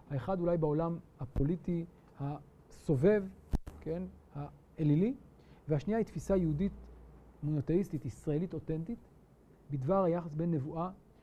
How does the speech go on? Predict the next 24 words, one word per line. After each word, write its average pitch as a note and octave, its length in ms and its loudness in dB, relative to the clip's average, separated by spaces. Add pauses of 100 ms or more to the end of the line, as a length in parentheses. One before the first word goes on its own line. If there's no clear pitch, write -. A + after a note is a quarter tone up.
(140)
לבין C#3+ 240 0
פוליטיקה, E3 540 -4 (340)
בין E3 240 2
נבואה D#3 460 -2
ובין C#3+ 200 0
נביא, C#3 240 0
עד B2+ 100 -2
כמה E3+ 180 -2
נבואה D3+ 280 -2
היא D3+ 100 -6 (680)
חלק - 260 -6
מהמרחב D3+ 340 -2
הפוליטי, D3+ 360 -2
עד C#3+ 80 -4
כמה E3 200 -4
נבואה D#3 200 0
היא E3 40 2
איזשהו C#3+ 300 -4
כוח C3+ 400 2 (220)
שאתה - 100 -4
יכול F3 160 2
לגייס D#3+ 420 4
אותו. G#3+ 260 -6 (560)
ושוב, F3 340 8